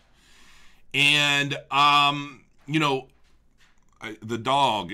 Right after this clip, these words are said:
uh, behind me is making so much noise, it's starting to drive me nuts. Um, Max, hush!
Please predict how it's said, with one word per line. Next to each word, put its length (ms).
uh, 120
behind 460
me 160
is 120
making 260
so 160
much 240
noise, 320
it's 140
starting 240
to 40
drive 220
me 80
nuts. 480
Um, 400
Max, 480
hush! 580